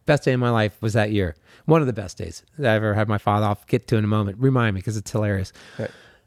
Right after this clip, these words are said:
Speaker 1: Anyway, you try to tell me that happened in nineteen eighty-three. We were fighting until I prove it to you. You know what I mean? Like, that's what I'm saying. But
Speaker 2: It
Speaker 1: other than that,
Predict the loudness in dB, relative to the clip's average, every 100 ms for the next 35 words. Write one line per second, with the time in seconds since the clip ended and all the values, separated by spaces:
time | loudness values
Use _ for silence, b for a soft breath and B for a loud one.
0 | _ _ _ 4 6 6 4 4 2 4
1 | 2 4 4 2 2 2 2 2 0 2
2 | 2 2 0 2 4 4 2 2 2 2
3 | -4 -4 0 4 4 4 0 0 0 0
4 | -2 -4 -4 -6 2 4 4 2 2 2
5 | 2 2 2 0 2 4 4 2 0 2
6 | 4 6 4 4 4 2 -2